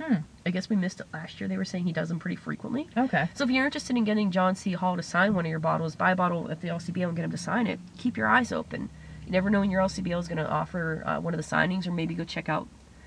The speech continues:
Speaker 2: talk to the staff and see if they know when it's gonna happen again.
Speaker 1: Mm-hmm. So then the last thing we wanna talk about is a gift that Tracy's parents gave to us.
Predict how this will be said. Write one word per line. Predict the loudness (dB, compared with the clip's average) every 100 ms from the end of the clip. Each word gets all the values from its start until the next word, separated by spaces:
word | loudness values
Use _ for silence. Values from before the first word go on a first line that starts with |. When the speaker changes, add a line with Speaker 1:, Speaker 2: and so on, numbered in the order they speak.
| -20 -18
Speaker 2:
talk | 0 0
to | 2
the | -2 -2
staff | 0 2 2
and | 0
see | -4
if | -4
they | -2
know | 0 2
when | 0
it's | -2
gonna | -6 -6
happen | -6 -8 -8
again. | -8 -8 -12 -4 2
Speaker 1:
Mm-hmm. | 6 4 2 -8 -20 -20 -20 -20 -20 -20
So | 4
then | 8
the | 10
last | 8 6
thing | 6
we | 6
wanna | 4 4
talk | 2 2
about | 2 2 4
is | 4 6 4 2 -2 0
a | 4
gift | 4 2
that | 0
Tracy's | 4 4 4
parents | 4 4 4 0
gave | -2 -2
to | -2
us. | 2 2 0